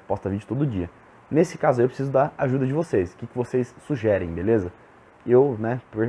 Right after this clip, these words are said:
particularmente aí preciso de um, de uma luz de vocês, né? Se a gente mantém, por exemplo, dois vídeos por semana, né, de terça e quinta,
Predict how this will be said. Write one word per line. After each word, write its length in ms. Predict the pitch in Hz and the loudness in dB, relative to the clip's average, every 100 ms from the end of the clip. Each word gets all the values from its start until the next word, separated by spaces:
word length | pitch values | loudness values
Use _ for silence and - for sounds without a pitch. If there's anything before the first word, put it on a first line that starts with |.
| - | 4
particularmente 720 | 127 - - 113 104 113 110 | 2 2 0 0 2 -2 -2
aí 80 | 104 | -6
preciso 280 | - 110 117 | -4 -4 0
de 80 | |
um, 180 | 120 117 | 0 0
de 160 | 98 101 | -2 0
uma 140 | 117 | 4
luz 220 | 104 107 | 4 2
de 60 | 104 | 0
vocês, 440 | 101 95 104 127 - - - - - | -4 -4 -4 -4 -8 -20 -20 -20 -6
né? 140 | 110 | -2
Se 140 | 107 107 | 0 2
a 60 | |
gente 300 | 95 107 - 101 | 2 2 2 2
mantém, 360 | 104 101 104 | 2 2 0
por 140 | 101 98 | 2 2
exemplo, 380 | 95 98 92 | 2 0 -2
dois 260 | 85 113 110 | 2 2 4
vídeos 180 | 107 101 | 0 -4
por 160 | 104 | -8
semana, 460 | 95 95 107 110 95 | -6 -2 -2 0 -2
né, 60 | 98 | -4
de 160 | 87 | -6
terça 480 | - 120 123 - - - | -4 2 2 2 -8 -8
e 80 | 90 | -12
quinta, 500 | - 127 165 180 | -8 -4 -4 -4